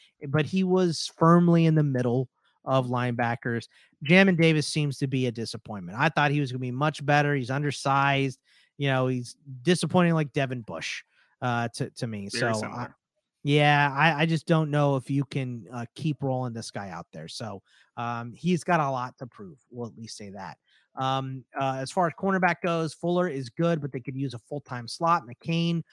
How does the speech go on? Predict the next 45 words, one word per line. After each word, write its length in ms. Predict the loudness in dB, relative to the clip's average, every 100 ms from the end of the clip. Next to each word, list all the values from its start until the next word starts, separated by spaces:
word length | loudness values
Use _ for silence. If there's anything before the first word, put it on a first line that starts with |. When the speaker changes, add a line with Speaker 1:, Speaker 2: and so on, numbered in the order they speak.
| _
Speaker 1:
was 120 | -12 -4
split 220 | -2 -2
between 480 | -6 -10 -8 -8 -10 _ _
slot 400 | -10 2 6 6
and 140 | 4 -4
free 160 | -6
safety, 680 | -4 0 0 0 -2 -2 -2 -8 _ -2
and 320 | 2 4 2
another 260 | 0 0 0
boundary 380 | 0 -2 -4 -6
corner. 260 | -6 -6 -6
Can 220 | -8 -10 -4
Ben-, 280 | 0 0 0
Benjamin 400 | 0 0 0 -2
Saint 240 | -2 -2
Juste, 560 | -4 -2 -2 -2 -4 -6
Saint 220 | -6 -4
Just, 280 | -4 -4 -4
however 200 | -4 -4
you 60 |
say 160 | -4 -4
his 80 | -4
name, 160 | -6
I 80 | -4
don't 80 | -4
know 80 | -4
what 160 | -6 -4
it 60 |
is. 200 | -6 -8 -10
Speaker 2:
<laughs> 280 | -10 -8 -2
Speaker 1:
Uh, 260 | 0 0
he's 380 | 0 0 0 -6 -10
not 320 | -8 -8 -10
good. 180 | -14 -16 _ _ _ -4
So 340 | 2 2 0 -4
you 100 | -4
Speaker 2:
No. 120 | -2
Speaker 1:
need 260 | 4 6 8
it. 160 | 8 4
You 120 | -2 2
need 240 | 4 4
another, 580 | 4 4 4 4 2 0
uh, 200 | 0 0
boundary 440 | 0 4 6 6 2
corner. 460 | 2 2 2 0